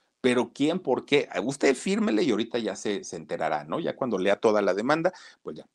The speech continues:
Era una ex maquillista de Alicia. La razón, la misma, la mismita, la mismita.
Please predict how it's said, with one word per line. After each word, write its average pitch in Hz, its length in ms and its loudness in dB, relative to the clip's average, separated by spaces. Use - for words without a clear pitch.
Era 151 280 2
una 139 320 -2
ex - 240 -12
maquillista 98 680 -4
de 107 80 2
Alicia. 156 420 -2
La 92 240 4
razón, 87 560 -2
la 185 160 2
misma, 269 500 2
la 110 260 4
mismita, 131 560 0
la 156 120 -4
mismita. 160 500 -6